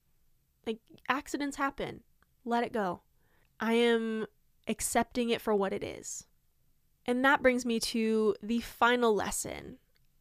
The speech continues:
of twenty twenty-three, of season three for me. And that is that acceptance of yourself is the greatest gift you can give your mental health.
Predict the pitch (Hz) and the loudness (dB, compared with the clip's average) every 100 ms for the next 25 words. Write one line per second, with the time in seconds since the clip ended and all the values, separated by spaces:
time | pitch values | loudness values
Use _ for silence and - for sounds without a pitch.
0 | _ 226 220 220 220 220 - - - 220 | _ 0 2 4 2 -2 -12 -12 -4 -2
1 | 220 220 214 - 208 202 190 190 - 208 | -2 -2 -4 -2 -2 0 0 -2 -2 -4
2 | - - 214 208 196 - 196 190 - 208 | -4 -4 0 0 -2 -6 -6 -6 -4 -4
3 | 190 190 202 208 _ _ _ _ _ _ | -4 -6 -10 -14 _ _ _ _ _ _
4 | _ _ _ _ _ _ _ - 240 233 | _ _ _ _ _ _ _ -6 -2 0
5 | 220 214 202 196 202 - 208 202 208 214 | 2 2 0 -2 -6 -12 -4 -2 0 -2
6 | - - - _ _ _ 233 - - 208 | -6 -14 -14 _ _ _ -8 -4 0 0
7 | - 220 220 - 240 262 269 - 202 - | 2 0 0 0 2 2 0 -2 -4 -6
8 | - _ 233 214 220 196 196 202 208 240 | -10 _ -6 0 0 0 0 2 2 0
9 | - 208 196 - 208 202 190 185 190 180 | -2 -6 -6 -8 -8 -6 -6 -4 -4 -6
10 | - 214 208 - 233 - | -8 -10 -10 -10 -14 -20